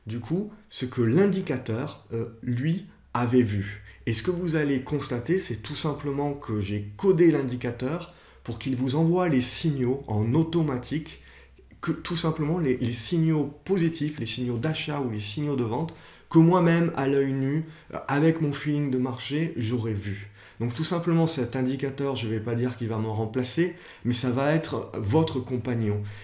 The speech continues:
Et à chaque fois que vous allez vous poser la question, « Tiens, qu'est-ce que Julien penserait de cette action ?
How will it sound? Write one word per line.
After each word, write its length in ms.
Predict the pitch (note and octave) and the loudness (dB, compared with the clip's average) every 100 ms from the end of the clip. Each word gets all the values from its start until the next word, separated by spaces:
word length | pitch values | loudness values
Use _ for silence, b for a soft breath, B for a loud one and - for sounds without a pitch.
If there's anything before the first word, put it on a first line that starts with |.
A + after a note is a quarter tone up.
| B | B
Et 160 | C3 - | -2 0
à 100 | C3 | -2
chaque 240 | - F#3+ | 0 -2
fois 200 | - A3 | -2 -6
que 100 | G#3+ | -2
vous 220 | D#3 C#3 | -2 0
allez 160 | C3 C#3 | 0 0
vous 160 | C3+ A#2+ | 0 -2
poser 280 | B2+ B2+ | 0 0
la 120 | C#3+ B2+ | 0 -2
question, « 520 | B2+ A#2 - C#3 C#3 C#3 B | -4 -6 -4 -2 -2 -6 B
Tiens, 220 | - E3 | 2 4
qu'est-ce 180 | E3 D3 | 4 0
que 140 | - C3 | -2 -2
Julien 320 | C3 C3+ D3 | 0 0 -2
penserait 380 | C3+ A#2+ - B2 | -2 -6 -2 -2
de 80 | |
cette 240 | A#2 - D#3 | -2 -4 -4
action ? 360 | C#3+ - A#2 | -4 -4 -4